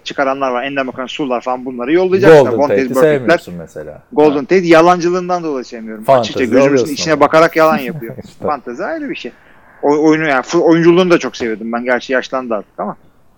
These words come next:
Speaker 1: oynarken çok beğeniyordum oyunculuğunu. Ama şey karaktersiz bir adam. Takıma sokmazdım ben yani.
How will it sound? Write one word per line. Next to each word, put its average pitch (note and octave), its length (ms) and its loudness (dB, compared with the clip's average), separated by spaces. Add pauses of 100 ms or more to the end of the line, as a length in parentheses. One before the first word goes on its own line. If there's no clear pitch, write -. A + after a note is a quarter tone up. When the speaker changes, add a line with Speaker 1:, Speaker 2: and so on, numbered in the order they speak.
(120)
Speaker 1:
oynarken B2+ 400 -2
çok F3+ 80 2
beğeniyordum F3 380 0
oyunculuğunu. G#2+ 440 -6
Ama G#3 200 -2
şey - 340 -2
karaktersiz G3+ 580 2
bir C3 60 2
adam. A#2 180 0
Takıma C3 340 -4
sokmazdım D#3 480 0 (100)
ben A2 60 -2
yani. A2 200 -4